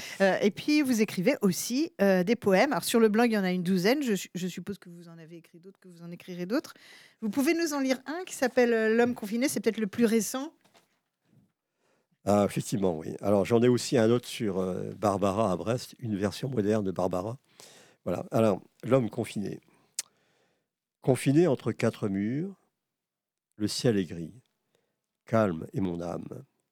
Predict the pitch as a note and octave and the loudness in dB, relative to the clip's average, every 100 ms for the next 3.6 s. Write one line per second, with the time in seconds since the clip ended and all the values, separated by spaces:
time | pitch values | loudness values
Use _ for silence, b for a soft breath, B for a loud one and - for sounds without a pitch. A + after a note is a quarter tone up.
0 | _ _ _ _ _ _ _ G#2 C#3+ F#3 | _ _ _ _ _ _ _ 2 4 4
1 | - A#2+ B2 A2 B2 C3+ G#2 - A2 - | 0 2 4 4 4 2 0 -6 -10 -4
2 | D3+ F3 - A2+ - - G#2+ - A2+ G2 | -2 -2 -4 -6 -6 -4 -4 0 0 0
3 | G2 F2 F#2 F2+ G2 A#2+ | 0 0 -2 -4 -6 -10